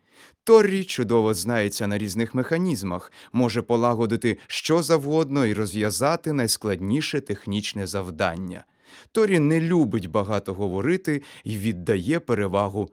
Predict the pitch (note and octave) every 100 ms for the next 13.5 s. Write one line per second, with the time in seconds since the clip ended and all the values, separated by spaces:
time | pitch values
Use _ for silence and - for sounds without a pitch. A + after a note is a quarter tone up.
0 | - - - F#2+ F2+ F2+ F2+ - _ _
1 | _ _ _ _ _ _ _ _ _ _
2 | - E3+ A#3 - G2+ F#2+ F#2 G2 _ _
3 | _ - C#3+ D3+ D3+ C#3 C3 _ - B2
4 | B2+ G2 E2+ E2+ - F2+ E2+ _ _ _
5 | _ - - A#2+ A2+ C#3 C3+ A2+ G2+ B2
6 | E3+ - A#2 A2 G#2+ B2+ F3 - D#3+ -
7 | E3+ F#3+ A#2 G#2+ G2+ A#2+ G2+ - B2 C3
8 | A2+ G2+ F2 D3+ G3 - F3 B2+ A2 G2
9 | F#2+ G#2 F#2 F2 - _ _ _ _ _
10 | _ _ A#2 B2 A#2+ B2+ G2 A2+ G#2+ A#2
11 | D#3+ - - - - E3+ - C3+ B2+ G#2
12 | B2 B2 C#3+ C#3 A2 G#2+ - A2 G2+ D3+
13 | E3+ - G#2 F2+ F2+